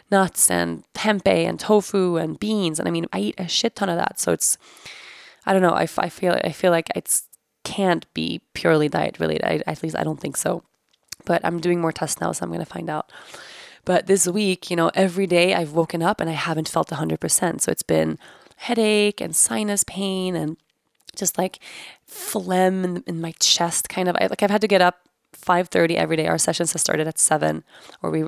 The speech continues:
started at seven in the morning, and I've had to be up at five thirty, even though I live five minutes from the studio, because I needed at least an hour and a half for my vocal cords to work every day. I would wake up and feel like I was so congested in my chest, like, not my,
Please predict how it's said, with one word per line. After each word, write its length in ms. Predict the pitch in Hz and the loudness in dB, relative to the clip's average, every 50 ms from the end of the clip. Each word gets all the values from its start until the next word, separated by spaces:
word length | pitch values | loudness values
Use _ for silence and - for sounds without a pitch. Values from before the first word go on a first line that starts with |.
| _ _ | _ _
started 260 | - - - 170 160 165 | -8 -6 -4 -2 -2 0
at 100 | 165 - | 0 2
seven 240 | - 170 151 160 | 0 0 0 -2
in 60 | 160 160 | -2 -2
the 60 | 156 | -2
morning, 340 | 156 156 160 170 170 - - | -2 -2 -2 -2 -4 -4 -2
and 100 | 170 170 | -2 -2
I've 80 | 160 | 0
had 100 | 170 175 | 0 -2
to 60 | 180 | 0
be 120 | 165 180 170 | 2 2 2
up 100 | 160 - | 2 2
at 80 | 160 | -2
five 280 | - - - 170 175 175 | -4 -2 -2 -2 -2 0
thirty, 300 | - 180 160 156 151 151 | 0 2 2 2 2 -2
even 180 | 156 160 165 165 | -2 -2 -2 0
though 80 | 165 | 0
I 80 | 165 160 | 0 0
live 180 | 156 156 151 | -2 -4 -4
five 280 | - - - 160 160 156 | -6 -6 -4 -4 -4 -2
minutes 240 | 170 165 160 - - | -2 -4 -2 -4 -4
from 100 | 170 160 | -6 -6
the 60 | 151 | -6
studio, 360 | - - - 160 156 156 156 - | -6 -6 -6 -6 -4 -4 -4 -4
because 220 | 170 - 165 165 | -4 -6 -6 -6
I 60 | 165 | -4
needed 320 | 160 160 170 175 165 160 - | -4 -2 -2 -2 -2 -2 -2
at 120 | - - | -4 -4
least 460 | - 190 214 226 254 240 220 - - | -6 -8 -4 -4 -2 -2 -2 0 -2
an 120 | 185 175 - | -2 -4 -2
hour 220 | 170 165 165 165 | -4 -2 -2 -4
and 100 | 165 160 | -4 -6
a 40 | 151 | -6
half 360 | 151 160 156 160 160 - - _ - - - - - - - - - - - - _ - | -4 -4 -2 -2 -4 -6 -12 _ -20 -20 -20 -20 -20 -20 -20 -20 -20 -20 -20 -20 _ -14
for 240 | - - 190 185 170 | -10 -4 -2 -2 -2
my 200 | 165 170 170 165 | 0 -2 -2 -2
vocal 340 | 139 190 240 247 - 196 175 | 2 2 2 2 2 -2 -2
cords 320 | - - - - - - - | 0 -2 -4 -2 0 0 0
to 100 | - 156 | 0 0
work 340 | 170 - - - - - - | -2 -4 -4 -4 -10 -10 -10
every 240 | 160 151 156 160 165 | -8 -8 -6 -6 -4
day. 260 | - - - - _ _ _ - _ _ _ _ _ _ _ _ _ _ _ - - | -4 -6 -6 -8 _ _ _ -20 _ _ _ _ _ _ _ _ _ _ _ -10 -4
I 40 | 190 | -4
would 100 | 185 180 | -2 0
wake 220 | 180 175 - - | 0 -2 2 2
up 160 | 202 190 - | 0 2 2
and 120 | 180 165 - | -2 -4 0
feel 180 | - 196 175 | 0 2 2
like 160 | 175 180 - | 2 0 0
I 80 | - 165 | -2 -2
was 140 | 156 165 - | 0 0 0
so 540 | - - - - - - 262 269 269 262 - | 2 2 0 0 2 4 4 4 4 2 0
congested 640 | - - 254 240 226 208 202 196 - - - 170 | -4 -6 -6 -4 -2 -2 0 -2 -2 -4 -4 -6
in 100 | 170 170 | -6 -6
my 140 | 175 170 170 | -6 -8 -4
chest, 500 | - - - - 185 - - - - - | -4 -4 -2 -2 -2 -4 -4 -8 -8 -8
like, 140 | - - - | -8 -6 -2
not 200 | 196 202 - - | -2 -2 0 0
my, 220 | 90 87 87 | -2 -2 -2